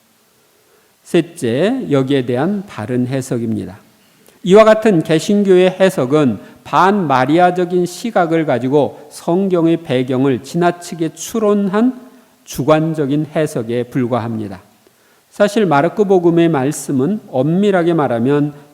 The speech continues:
친마리아적도 반마리아적도 아닙니다.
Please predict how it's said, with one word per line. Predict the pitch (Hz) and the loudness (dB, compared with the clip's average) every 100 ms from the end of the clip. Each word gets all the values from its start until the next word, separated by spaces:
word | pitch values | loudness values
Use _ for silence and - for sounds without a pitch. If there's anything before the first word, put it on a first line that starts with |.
| - | -18
친마리아적도 | - 214 208 196 143 127 127 127 117 120 - - 202 220 - - | -8 -4 -2 -2 -2 -2 -2 -4 -4 -8 -6 -2 -2 -2 -10 -16
반마리아적도 | - 131 135 131 113 110 113 127 123 120 117 - 160 - | -6 -2 0 0 -2 -4 -4 -4 -4 -8 -10 -2 -2 0
아닙니다. | 135 120 117 107 98 - | -2 -2 0 -4 -8 -16